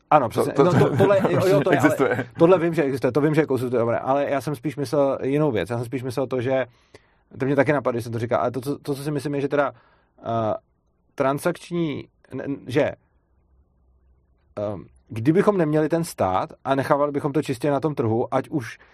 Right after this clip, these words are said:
Speaker 1: té podobě jako čistých jednotlivců nebo tom vašem, eh, politicko-tržním, eh, tak by pořád platilo, že vlastně externality jsou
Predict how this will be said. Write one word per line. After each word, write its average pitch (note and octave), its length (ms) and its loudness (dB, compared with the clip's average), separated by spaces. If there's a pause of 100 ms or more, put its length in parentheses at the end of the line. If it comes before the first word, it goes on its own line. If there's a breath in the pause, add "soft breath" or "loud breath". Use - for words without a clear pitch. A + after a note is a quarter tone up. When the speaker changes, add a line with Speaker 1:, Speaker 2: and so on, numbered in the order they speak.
(140)
Speaker 1:
té D3+ 120 -4
podobě C#3 420 4
jako C3+ 200 -2
čistých C3+ 300 -2
jednotlivců C3 380 -2
nebo B2+ 180 -2
tom C3 280 -2
vašem, B2 600 -2
eh, G#2+ 340 -2
politicko-tržním, A2+ 1080 -6
eh, - 600 -18 (500)
tak D3 140 0
by D3+ 100 2
pořád D3+ 360 2
platilo, C#3 400 0
že C#3+ 80 -2
vlastně C#3 540 -2 (500)
externality D3+ 560 0
jsou D3+ 440 -2